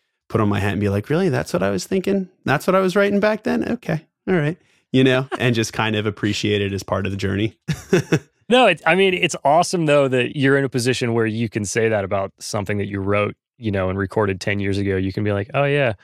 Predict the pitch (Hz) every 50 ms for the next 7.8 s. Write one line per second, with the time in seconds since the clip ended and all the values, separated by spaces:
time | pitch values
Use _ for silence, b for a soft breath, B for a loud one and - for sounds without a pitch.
0 | b b b b b b b - 135 131 123 120 120 113 113 120 - 117 98 -
1 | 127 123 110 98 - 131 139 143 135 123 - - 147 139 - - 135 135 127 123
2 | 117 107 - _ _ _ _ _ _ _ _ - 160 156 143 135 117 - - 143
3 | 131 127 123 113 101 123 120 117 117 110 101 - - 123 123 120 117 110 104 -
4 | 107 104 - - 123 120 117 110 98 - 120 117 - 117 107 - - 117 113 110
5 | 104 - - 117 107 101 - - 107 107 107 101 95 95 87 107 101 95 - -
6 | - _ _ - 165 156 175 190 208 220 180 127 107 - 131 117 127 135 127 143
7 | 139 135 139 143 139 120 131 127 127 120 107 120 113 107 -